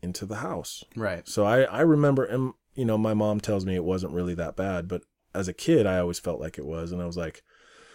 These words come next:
Speaker 1: I was always worried about if there was gonna be enough food, which is probably why I eat fast today. I'm like, "Fuck this shit, I'm eating it."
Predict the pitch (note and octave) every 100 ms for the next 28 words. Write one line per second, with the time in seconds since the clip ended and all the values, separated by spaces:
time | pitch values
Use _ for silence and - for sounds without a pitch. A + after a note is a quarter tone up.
0 | - _ _ _ _ - A#2+ A2 A2 G#2
1 | G#2 G2 G2+ G2 F#2 F2 F2 - G2 F#2
2 | F2+ F#2+ F#2 F#2 F#2+ F#2+ - - C3+ F2+
3 | F2+ F2 G2 - F2+ F2+ F#2 F#2 F2+ A#2
4 | - - D2+ D2+ - F2+ E2+ E2 F2 G2
5 | F2 - F#3+ - A3 A#3 - G3+ G3+ G#3
6 | G#3 B2 -